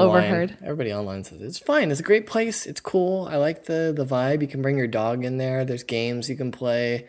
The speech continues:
Speaker 2: Oh, yeah,
Speaker 1: There's,
Speaker 2: like
Speaker 1: like, twenty bathrooms in there, which is awesome. I love bathrooms. And, but just the beer is just kinda like, eh, it's fine.
Speaker 2: So then when we were about to call our little, little Tokyo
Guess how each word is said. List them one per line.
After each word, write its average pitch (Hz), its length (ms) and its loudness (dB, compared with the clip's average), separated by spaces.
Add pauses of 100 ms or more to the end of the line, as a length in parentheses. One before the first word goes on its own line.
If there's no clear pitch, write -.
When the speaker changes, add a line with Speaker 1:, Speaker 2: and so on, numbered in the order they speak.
(140)
Speaker 2:
Oh, 302 80 2
yeah, 302 200 8
Speaker 1:
There's, 175 120 6
Speaker 2:
like 117 140 2
Speaker 1:
like, - 40 -10
twenty 135 380 4
bathrooms 120 680 0
in 117 160 -2
there, 117 260 0
which 113 180 -4
is 110 120 -4
awesome. 110 500 0
I 113 140 -4
love 110 240 0
bathrooms. 110 720 0 (1500)
And, 113 460 0
but 131 140 -6
just - 220 -10
the 127 80 -2
beer 123 220 -2
is 117 160 -2
just - 180 -10
kinda 123 180 -6
like, 113 200 -8
eh, 160 160 -6 (260)
it's 226 120 -12
fine. 135 260 -8
Speaker 2:
So 262 180 10
then 294 240 8
when 269 140 8
we 220 280 6
were 208 160 8
about 233 280 8
to 269 100 2
call 214 500 6
our 190 460 8
little, 202 480 6 (160)
little 202 240 6
Tokyo 190 680 6